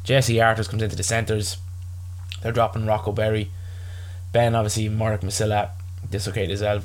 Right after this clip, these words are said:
elbow at the weekend. It's disgusting, uh, footage. Bunty Afoa moves into the starting side.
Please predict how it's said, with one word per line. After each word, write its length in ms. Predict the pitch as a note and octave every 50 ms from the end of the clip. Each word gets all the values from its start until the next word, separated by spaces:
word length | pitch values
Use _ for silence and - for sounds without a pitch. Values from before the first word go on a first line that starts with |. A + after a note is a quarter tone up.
| F2+ -
elbow 320 | F#2+ G2 G2+ G#2 G#2 G#2
at 80 | G2+ F2+
the 60 | G2
weekend. 400 | G2+ G#2+ G2 G2+ G#2 G#2 G2+ F#2
It's 160 | F2+ - -
disgusting, 760 | - - - - - G#2 G#2+ A#2 - - - A#2+ G2+ F#2 F2+ - - - -
uh, 220 | F#2+ G2 F2+ F2
footage. 460 | F2+ - G2+ G#2 G2+ F#2 F2 - - - - - - - - - - - - - - - - - - - - - -
Bunty 240 | - B2+ C3 A2 C3
Afoa 480 | A#2 - C3 B2 B2 B2 B2 A#2+ A#2 A2+
moves 180 | A2+ A#2+ A#2+ G#2+
into 120 | A2+ A2 G2+
the 80 | A2
starting 340 | G#2 - - A2+ B2 G2+ G#2+
side. 440 | G#2 - A#2 A2+ A2+ A2 A2 G#2